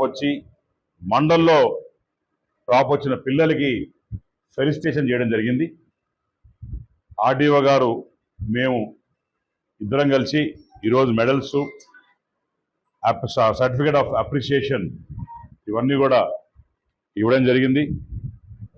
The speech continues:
నిజంగానే ఆ పిల్లలందరికీ కూడా, మా కాన్స్టిట్యుయెన్సీకి, మాకు, గవర్నమెంట్కి, తల్లిదండ్రులకి,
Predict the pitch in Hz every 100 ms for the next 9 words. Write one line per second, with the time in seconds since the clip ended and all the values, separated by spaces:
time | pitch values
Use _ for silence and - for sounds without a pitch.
0 | - 113 160 175 175 170 147 135 - _
1 | _ _ _ _ 104 113 - 135 156 147
2 | 143 156 139 143 151 127 - - _ _
3 | _ _ _ _ - 78 82 - - -
4 | - _ - 104 123 123 123 147 135 147
5 | 139 131 127 143 147 110 117 139 139 139
6 | 147 147 147 147 - _ - 85 95 123
7 | 139 143 135 131 135 139 143 - _ _
8 | 110 139 143 127 131 135 127